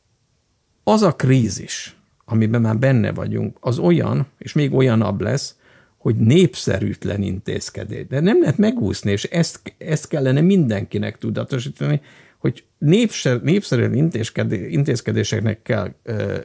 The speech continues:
következnie, egyszerűen a, a jövőnk, például a saját gyerekeink jövője érdekében. És erre a demokráciák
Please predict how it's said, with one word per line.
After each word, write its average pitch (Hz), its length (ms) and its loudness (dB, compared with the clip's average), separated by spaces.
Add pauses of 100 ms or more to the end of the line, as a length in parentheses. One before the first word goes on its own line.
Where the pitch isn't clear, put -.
következnie, 160 760 0 (280)
egyszerűen 123 760 0
a, - 160 -10 (240)
a - 60 -8
jövőnk, 107 920 0 (460)
például 104 280 -4
a 92 40 -4
saját 110 640 -2
gyerekeink 107 640 -4
jövője 110 400 -2
érdekében. 104 800 -6 (600)
És - 200 -6
erre 156 240 2
a 123 40 2
demokráciák 127 1160 -2